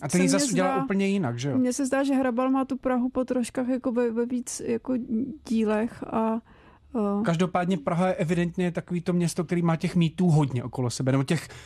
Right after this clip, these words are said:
Speaker 1: těch rolí, který hraje, má, eh, že,
Speaker 2: Ano.
Speaker 1: že to není pro všechny jenom magický, tajuplný město, eh, do kterého vložíš všem, ale že to,
Speaker 2: Ano,
Speaker 1: že
Speaker 2: ono
Speaker 1: to
Speaker 2: totiž to vždycky taky, eh, je jakoby časově omezené, víceméně,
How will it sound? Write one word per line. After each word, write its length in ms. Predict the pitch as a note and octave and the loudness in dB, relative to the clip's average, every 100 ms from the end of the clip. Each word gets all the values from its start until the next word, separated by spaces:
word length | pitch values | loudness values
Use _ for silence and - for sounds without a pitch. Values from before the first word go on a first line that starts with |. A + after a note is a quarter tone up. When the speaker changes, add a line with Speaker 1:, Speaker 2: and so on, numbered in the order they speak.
| - | -2
Speaker 1:
těch 220 | E3 - | 0 2
rolí, 320 | F3 D#3+ E3 | 2 2 0
který 280 | E3 E3 D#3+ | 0 0 2
hraje, 240 | D#3+ D#3 | 4 2
má, 400 | D#3+ D#3 D#3 D#3+ D#3 D3+ D3+ D3+ D3+ D3+ B3 | 2 2 0 -2 -4 -8 -4 -2 -2 0 2
eh, 20 | |
že, 80 | A#3+ | 2
Speaker 2:
Ano. 80 | G#3+ | 2
Speaker 1:
že 120 | F3 | 2
to 120 | G3 | 2
není 280 | F#3 F#3 F#3+ | 2 2 0
pro 160 | F3 E3 | 0 -2
všechny 300 | F3+ F3+ F3+ | -2 0 2
jenom 180 | F3 | 2
magický, 480 | F3 D#3+ D#3 - F3+ | 2 0 -2 -4 -4
tajuplný 440 | E3 D#3+ D#3 E3+ E3+ | 0 0 2 2 2
město, 420 | D#3+ - F#3 E3 - - - D#3+ | 2 0 0 -2 -6 -20 -10 -4
eh, 80 | |
do 120 | D#3 D3 | -2 0
kterého 240 | D#3+ D#3+ | 2 2
vložíš 440 | D#3+ D3 D#3+ - | 2 0 -2 -4
všem, 440 | - - E3 D3 D#3 | -4 0 2 4 2
ale 240 | D3 D3+ | 2 0
že 140 | C#3+ D3 | 0 -2
to, 140 | - | 0
Speaker 2:
Ano, 140 | B3+ A#3 | 2 2
Speaker 1:
že 40 | |
Speaker 2:
ono 140 | C4 | 2
Speaker 1:
to 60 | B3+ | 0
Speaker 2:
totiž 280 | C4 C#4 - | -2 -2 -2
to 160 | D4 | 0
vždycky 340 | B3+ B3+ - C#4 | 0 0 -2 -2
taky, 360 | C4+ C4 C#4 - | -2 0 0 2
eh, 240 | B3+ B3 | 2 2
je 140 | C4 | 0
jakoby 380 | B3+ B3+ A#3 C4 - | 0 -2 -4 -4 -4
časově 440 | C4 B3 C#4+ B3+ | -4 -2 0 0
omezené, 640 | A#3+ A#3+ A#3+ A3+ G#3 G3+ - | 0 0 0 0 0 -2 -4
víceméně, 760 | G#3 G3+ - A3 G#3 G3+ G#3+ | -4 -4 0 2 4 2 2